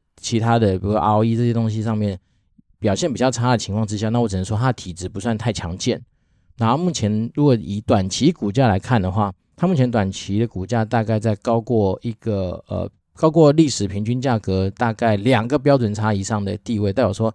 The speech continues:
它的股价其实蛮高的。那搭配它的体质普通，那我只能说给它一个结论的话，目前它可能是属于观望类型的股票，好，甚至连中价位都不到，就是观望。因为观望的话，代表说它的体质可能不是太健全啦。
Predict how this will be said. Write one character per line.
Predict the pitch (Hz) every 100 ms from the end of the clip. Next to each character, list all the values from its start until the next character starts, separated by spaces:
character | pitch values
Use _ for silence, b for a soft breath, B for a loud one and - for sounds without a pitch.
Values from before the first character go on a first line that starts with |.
| _ _ _
它 | -
的 | 160
股 | 110
价 | 131 120
其 | 104
实 |
蛮 | 101 98
高 | 98 107 113
的。 | 110 - _ _ _ _
那 | - 127
搭 | 131
配 | 131
它 | 131 127
的 | 123
体 | 98
质 | 90 101
普 | 92 90
通， | 92 104 110
那 | 120
我 |
只 | 107
能 | 95
说 | 95 104
给 | -
它 | 95 120
一 |
个 |
结 | 120 - 98
论 | 110
的 | 104
话， | 104
目 | 117 120
前 | 98
它 | 90 104
可 | 104 90
能 | 87
是 | 110
属 | -
于 | 90
观 | 90 131 127
望 | 135 117
类 | 117 104
型 | - 92
的 | 95
股 | 95 78
票， | - 101 82 - _ _ _ _
好， | - 107
甚 | 120
至 | 127 127
连 | 107 104
中 | - 117
价 | 113 117
位 | 104
都 | 101 95
不 | 90
到， | 98
就 | 95
是 | 107
观 | 120 107
望。 | 110
因 | 110
为 | 165
观 | 147 143
望 | 139
的 | 117
话， | 117 117
代 | - 127
表 | 95
说 | 101
它 | 104
的 | 113
体 | 104 98
质 | 87 92
可 | 92
能 | 87 90
不 | 87
是 | 98
太 | 104 113
健 | 95 98
全 | 92 - 82
啦。 | 87 87